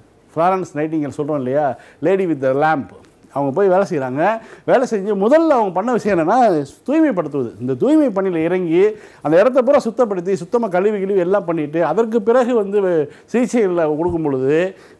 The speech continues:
சீக்கிரமாக குணமானார்கள். இது வந்து ரொம்ப முக்கியமான விஷயம். செவிலியர்களுடைய பணியில் வந்து ரொம்ப முக்கியமான விஷயமா இருக்கிறது வந்து சுகாதாரம் மட்டும்தான்.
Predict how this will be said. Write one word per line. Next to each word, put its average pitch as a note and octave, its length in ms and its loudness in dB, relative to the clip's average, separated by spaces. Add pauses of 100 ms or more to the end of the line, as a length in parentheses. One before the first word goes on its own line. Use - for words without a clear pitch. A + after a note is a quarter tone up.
(120)
சீக்கிரமாக A#3+ 760 0
குணமானார்கள். D#3 560 -4 (200)
இது F3 160 2
வந்து A#3 180 2
ரொம்ப G#3 200 -2
முக்கியமான A3 420 -2
விஷயம். A3+ 440 -2 (280)
செவிலியர்களுடைய B3 540 2
பணியில் G3+ 280 -2
வந்து A3 140 2
ரொம்ப G#3+ 200 0
முக்கியமான A3 480 -2
விஷயமா E3 360 -2
இருக்கிறது D3+ 280 -2
வந்து D3+ 560 0
சுகாதாரம் F#3+ 480 0
மட்டும்தான். B2+ 360 -8